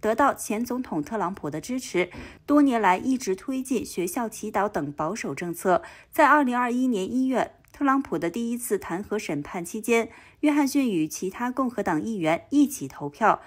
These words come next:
在特朗普参议院弹劾团队中担任了主要的角色。约翰逊在赢得议长木锤后不久表示：“我们希望世界各地的盟友知道，这个立法者团体正在再次工作。”他表示，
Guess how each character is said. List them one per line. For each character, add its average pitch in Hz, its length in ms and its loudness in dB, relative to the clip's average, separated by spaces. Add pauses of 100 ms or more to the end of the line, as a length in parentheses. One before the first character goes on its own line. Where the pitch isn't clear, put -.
(280)
在 302 220 6
特 302 140 2
朗 277 160 4
普 196 200 0
参 254 240 -6
议 220 120 -4
院 202 160 0
弹 180 260 -8
劾 202 100 -8
团 160 240 -6
队 208 160 2
中 233 380 -2
担 269 160 0
任 262 160 0
了 170 240 4
主 151 220 -4
要 214 180 -2
的 160 100 -6
角 147 200 -6
色。 - 300 2 (400)
约 294 120 4
翰 285 180 4
逊 254 240 4
在 240 140 2
赢 208 240 0
得 196 140 2
议 220 180 -2
长 151 240 -2
木 208 220 -2
锤 - 180 -8
后 190 180 -2
不 233 200 -2
久 180 180 0
表 143 260 -2
示 208 300 2 (320)
：“我 240 100 2
们 254 120 4
希 294 160 0
望 269 200 4
世 277 160 -2
界 254 140 -2
各 254 220 -2
地 220 180 0
的 185 140 0
盟 175 260 0
友 208 300 0
知 262 220 -4
道， 311 320 4 (180)
这 330 140 4
个 294 80 4
立 294 160 2
法 214 220 0
者 165 180 0
团 170 320 -4
体 151 240 -2
正 214 220 -4
在 - 280 2
再 233 200 -2
次 - 180 -10
工 233 220 -4
作。” 214 420 2
他 220 160 -4
表 165 220 -2
示， 190 300 0